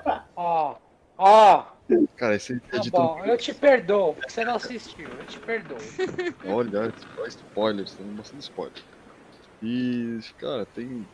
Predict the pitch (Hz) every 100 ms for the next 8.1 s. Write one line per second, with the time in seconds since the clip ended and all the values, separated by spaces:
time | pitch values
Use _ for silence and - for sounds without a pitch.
0 | _ - - - _ _ _ _ _ _
1 | _ _ _ _ _ 110 - 120 - 107
2 | - 123 110 - 120 95 113 147 117 107
3 | 117 104 101 110 107 101 104 101 104 101
4 | - 113 - 110 117 113 95 87 90 -
5 | 110 - 113 117 120 143 98 78 - -
6 | - - - - - - 175 202 240 220
7 | 214 208 196 185 - 285 269 - 294 339